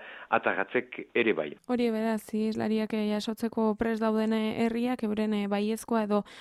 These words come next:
Speaker 2: onespena eman da. Eta herriko etxeetan, eh, zentratuta jarraituko dugu, kasu honetan zerbitzuak euskaraz, eh, eskaintzeko akordioa sinatu dutelako hainbatek.
Speaker 1: Bai, hori da, eskora herriko etxeetako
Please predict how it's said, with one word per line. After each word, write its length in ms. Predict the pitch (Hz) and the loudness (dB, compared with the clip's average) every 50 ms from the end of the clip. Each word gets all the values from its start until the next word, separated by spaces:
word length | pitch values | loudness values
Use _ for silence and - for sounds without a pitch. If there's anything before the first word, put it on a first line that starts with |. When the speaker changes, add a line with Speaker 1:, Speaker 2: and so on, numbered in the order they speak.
| - - | -8 0
Speaker 2:
onespena 800 | - 226 226 220 220 214 - - 220 208 202 196 190 185 185 - - | 2 2 4 4 2 0 0 0 0 2 2 0 0 0 -2 -2 -2
eman 440 | - 214 208 208 208 202 202 202 196 | 0 0 2 2 2 0 0 0 2
da. 180 | 196 190 190 - - | 2 0 0 -2 0
Eta 400 | - 214 214 - 214 208 208 - | 0 0 0 0 0 0 0 0
herriko 340 | - - 233 240 - 262 262 | 0 0 0 0 2 0 0
etxeetan, 400 | - 269 262 262 - 254 247 247 | 2 0 0 0 0 0 2 2
eh, 260 | 247 247 247 240 240 | 2 2 2 0 0
zentratuta 500 | - 254 247 247 240 - - 226 - 240 233 | 0 0 0 0 -2 -2 -4 -4 -2 -2 0
jarraituko 480 | 233 240 247 247 233 - 247 - 247 | 0 0 0 -2 -2 -2 0 0 0
dugu, 240 | 247 247 240 285 294 - - - - - - | 0 2 4 4 2 2 0 -6 -18 -10 -4
kasu 280 | - 233 233 - 247 | -2 0 0 2 2
honetan 380 | 247 240 247 233 233 262 269 262 | 4 4 4 4 2 2 0 0
zerbitzuak 600 | - - 208 196 202 214 214 - - 240 233 - | -2 -2 -2 0 0 -2 -2 0 0 -2 0 0
euskaraz, 460 | 214 208 - - 240 226 233 220 - | 0 -2 0 -2 0 0 0 0 0
eh, 180 | 226 214 208 208 - 214 208 | 0 0 0 0 0 -2 -2
eskaintzeko 540 | - - 220 220 220 214 - 226 - 254 | -2 0 0 0 0 0 -2 -2 0 2
akordioa 500 | 226 190 - - 226 226 226 220 190 180 | 2 2 2 0 0 2 2 0 0 0
sinatu 460 | 180 - 208 185 185 180 - 190 185 180 | -2 -2 -2 -2 -2 -2 0 -2 -2 -2
dutelako 360 | - 190 180 175 170 - 185 | 0 -2 -2 -2 0 0 0
hainbatek. 460 | 185 190 185 180 180 180 175 - - _ _ _ _ _ _ _ _ _ _ _ _ _ - | 0 2 0 0 -2 -4 -6 -8 -10 _ _ _ _ _ _ _ _ _ _ _ _ _ -2
Speaker 1:
Bai, 240 | 104 98 101 117 123 | 2 2 4 4 4
hori 160 | 110 110 113 | 2 2 4
da, 220 | 101 98 117 156 143 | 4 6 6 4 2
eskora 720 | 117 - - - 107 104 113 123 123 113 110 110 101 95 - | 0 -2 2 4 6 6 8 8 8 8 8 8 6 4 2
herriko 400 | - 110 101 113 107 - - 104 | 0 -2 -2 -4 -2 2 2 2
etxeetako 680 | 95 - - - 113 104 - 104 - - 113 101 - | 4 4 2 0 2 2 0 0 2 4 4 4 4